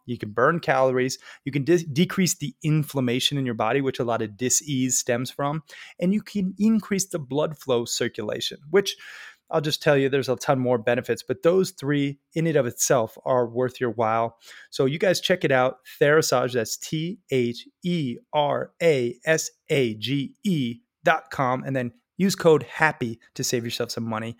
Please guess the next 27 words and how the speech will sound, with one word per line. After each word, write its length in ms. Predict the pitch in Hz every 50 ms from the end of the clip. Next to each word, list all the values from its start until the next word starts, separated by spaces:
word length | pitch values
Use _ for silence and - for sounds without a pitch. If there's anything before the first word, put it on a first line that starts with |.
| - - - _ _
And 120 | 135 143
they 60 | 151 147
got 140 | 147 131
a 20 | 123
bunch 280 | 113 127 127 120 -
of 100 | 127 117
holistic 400 | 120 127 120 120 113 - 120 107
healing 240 | - 127 120 113 110
products 320 | - 123 117 117 110 - 127
on 80 | 120
their 80 | 113 110
site, 340 | - - 123 113 110 123 131 - - - - _ _
but 100 | 120 117
I'm 140 | 110 117
just 200 | 117 117 - - - 147 147 143
referencing 600 | 143 165 170 160 156 139 - - 139 131 123 117
this 180 | 123 110 - -
Thera 380 | _ 147 135 127 123 123 -
three 140 | - 135 127
sixty 280 | - 131 120 - - 117
plus 380 | - - - 123 117 - -
sauna. 260 | - 117 117 117 117
I 140 | 117 - 123
have 140 | 131 127 107
the 80 | 104 98
black 360 | 104 110 110 110 107 - -
one, 220 | 110 110 110 107